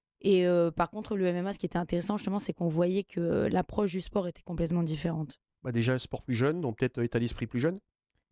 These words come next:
Speaker 2: Donc
Speaker 1: Plus
Speaker 2: une
Speaker 1: jeune, pas
Speaker 2: ouverture,
Speaker 1: forcément,
Speaker 2: ouverture
Speaker 1: parce qu'en
Speaker 2: d'esprit.
Speaker 1: fait, le M M A, euh, enfin, en tout cas, les origines, ça existe depuis très longtemps. Par contre, la mise en lumière sur ce sport-là, oui, et effectivement, la mise en lumière, euh,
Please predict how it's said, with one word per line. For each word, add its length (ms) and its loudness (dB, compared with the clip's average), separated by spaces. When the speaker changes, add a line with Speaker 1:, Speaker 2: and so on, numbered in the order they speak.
Speaker 2:
Donc 200 0
Speaker 1:
Plus 80 6
Speaker 2:
une 20 2
Speaker 1:
jeune, 140 8
pas 80 4
Speaker 2:
ouverture, 240 2
Speaker 1:
forcément, 240 2
Speaker 2:
ouverture 180 2
Speaker 1:
parce 160 2
qu'en 80 2
Speaker 2:
d'esprit. 200 4
Speaker 1:
fait, 120 -6
le 140 0
M 180 2
M 160 -2
A, 220 0
euh, 160 -6
enfin, 140 -2
en 40 2
tout 80 -14
cas, 200 2
les 160 -2
origines, 400 0
ça 160 0
existe 200 -2
depuis 140 -8
très 160 -4
longtemps. 340 0
Par 140 -4
contre, 260 0
la 120 4
mise 240 2
en 80 0
lumière 320 0
sur 160 -8
ce 100 -6
sport-là, 480 0
oui, 180 2
et 120 4
effectivement, 600 2
la 120 2
mise 200 4
en 80 2
lumière, 640 0
euh, 300 -4